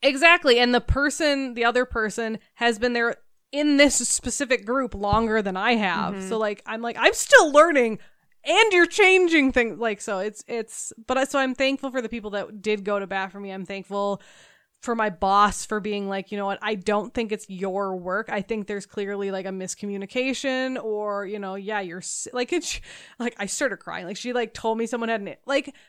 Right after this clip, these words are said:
Speaker 1: I'm an empath, first of all. And then second of all, like I said, I'm a people pleaser. And then plus I was, like, sick and my mental health has been really shitty. And so, like, she was like, "So they're having an issue," and just, like, immediately I start, and I'm trying, like,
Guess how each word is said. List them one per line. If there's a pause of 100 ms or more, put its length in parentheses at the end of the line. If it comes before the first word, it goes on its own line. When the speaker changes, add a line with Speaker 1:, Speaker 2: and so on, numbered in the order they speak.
(960)
Speaker 1:
I'm (320)
an
empath, (160)
first
of
all. (160)
And
then
second
of
all,
like
I
said,
I'm
a
people
pleaser.
And
then
plus
I
was,
like,
sick
and
my
mental
health
has
been
really
shitty.
And
so,
like, (260)
she
was
like, (200)
"So
they're
having
an
issue,"
and
just,
like,
immediately
I
start,
and
I'm
trying,
like,